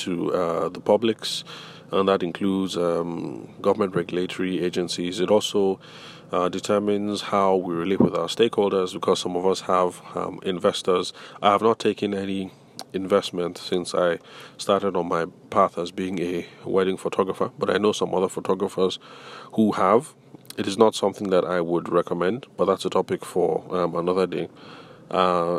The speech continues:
I would not recommend that particularly for wedding photographers, but that's, I'll make a note of that and, uh, discuss that, uh, some other,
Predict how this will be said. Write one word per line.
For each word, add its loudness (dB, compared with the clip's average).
I 4
would 6
not 4
recommend 2
that 0
particularly 2
for 0
wedding 0
photographers, -2
but 0
that's, 2
I'll 4
make 2
a -2
note 0
of -8
that 2
and, -2
uh, 0
discuss 0
that, 0
uh, -4
some -4
other, 4